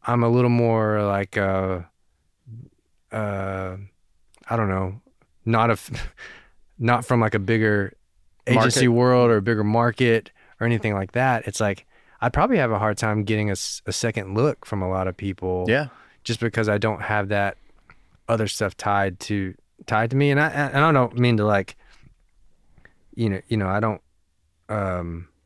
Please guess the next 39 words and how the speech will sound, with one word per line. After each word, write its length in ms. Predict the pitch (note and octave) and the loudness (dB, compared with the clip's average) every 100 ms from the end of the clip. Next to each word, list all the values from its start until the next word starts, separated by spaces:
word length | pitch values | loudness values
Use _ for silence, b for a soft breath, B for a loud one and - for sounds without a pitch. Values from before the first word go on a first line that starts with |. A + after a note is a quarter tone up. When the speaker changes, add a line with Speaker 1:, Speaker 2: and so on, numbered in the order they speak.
| _ _ _ _ _ _ _ | _ _ _ _ _ _ _
Speaker 1:
cry 160 | - A#2 | -2 0
over 140 | G#2 | 0
spilt 240 | F#2+ - F#2+ | -2 -4 -2
milk 260 | G2+ G2+ | -2 -2
or 60 | G2+ | -4
anything. 340 | F#2+ F#2+ G2 | -4 -4 -4
Like, 140 | G2 G2 | -2 -2
I'm 100 | A2 | 0
not 280 | G#2+ G2 - - _ C#3+ - - - | 0 -2 -6 -18 _ -20 -20 -18 -2
too 300 | A#2+ A2 G#2+ | 0 0 -2
concerned 420 | - G#2+ A2+ G2 | -4 -2 -2 -2
with 140 | F#2 F#2+ | 0 -2
it, 100 | F#2 | 0
but 100 | A#2 | 2
it 120 | C3+ | 4
is 140 | E3 C3+ | 2 2
something 220 | A#2 G#2+ | 0 -2
I've 140 | F2+ | -2
thought 220 | - A#2 | -2 -2
about. 260 | G#2 F#2 E2 | -2 -2 -4
It's 80 | F#2 | -8
just 220 | G2+ F#2 | -8 -6
like, 240 | G2+ F#2 _ b b b b b b b b | -4 -6 _ b b b b b b b b
it's, 180 | - - - | -12 -12 -12
it's, 300 | G2+ - - _ _ | -10 -10 -12 _ _
if 180 | - A2+ G#2+ | -6 -2 0
I, 100 | A2 | 0
if 140 | - G2+ | -2 0
I 100 | G#2+ | 0
was 140 | G2 | 0
trying 320 | - A#2+ C3 | -2 0 2
to 60 | A#2+ | 2
go 220 | G2+ G#2 | 2 0
work 280 | F#2+ G#2 F#2+ | 2 0 -2
for 100 | F#2 | -6
somebody 340 | - G2 F2+ | -4 -2 -2
else 220 | F2+ F2 - | -4 -4 -6
right 140 | E2+ | -10
now 340 | F2 E2+ F2+ | -8 -8 -10